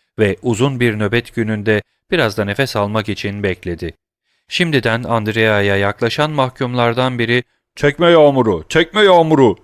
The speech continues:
diyordu. Bu sözler bu beylerin insafına kalmış genç adamın sıradan değil, çivili ayakkabılarla tekmelenmesinden ibaret olan acımasız bir işkence anlamına geliyordu.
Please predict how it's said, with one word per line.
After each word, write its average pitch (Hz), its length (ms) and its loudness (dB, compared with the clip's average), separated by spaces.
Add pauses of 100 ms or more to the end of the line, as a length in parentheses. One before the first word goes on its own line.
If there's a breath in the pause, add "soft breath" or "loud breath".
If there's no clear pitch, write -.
(180)
diyordu. 90 560 -4 (540)
Bu 185 80 0
sözler 110 640 -2
bu 107 140 -2
beylerin 110 420 -2
insafına 110 520 -4
kalmış 104 500 -4
genç 123 260 -4
adamın 117 300 -4
sıradan 123 560 -2
değil, 104 340 -4 (280)
çivili 110 340 -2
ayakkabılarla 107 760 0
tekmelenmesinden 117 960 -4
ibaret 135 460 -2
olan 120 280 -2 (300)
acımasız 101 560 -4
bir 101 100 -4
işkence 101 500 -6
anlamına 92 440 -6
geliyordu. 82 640 -10